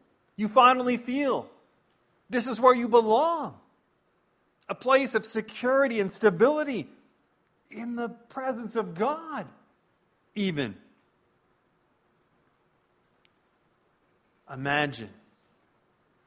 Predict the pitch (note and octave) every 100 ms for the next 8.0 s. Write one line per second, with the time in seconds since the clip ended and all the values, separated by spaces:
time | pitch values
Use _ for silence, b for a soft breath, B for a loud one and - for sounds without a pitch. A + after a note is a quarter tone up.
0 | _ - C3+ C3+ C3+ D3+ D#3+ E3 D#3+ C#3
1 | C3 - _ _ C3 A#2+ - - - E3+
2 | F3+ C3+ - _ _ _ _ _ _ _
3 | - D3 F#3+ A3 A3 G#3+ G#3 G3+ - F3
4 | A#2+ G2+ _ _ _ _ - G3 - -
5 | C#4+ B3+ B3+ A#3+ G#3+ G#3+ F#3+ A2+ - -
6 | G#3 G#3+ - C4+ B3+ A#3 G#3 - - -
7 | B3+ B3 B3 F#3+ F3 - A#3+ A#3 A3+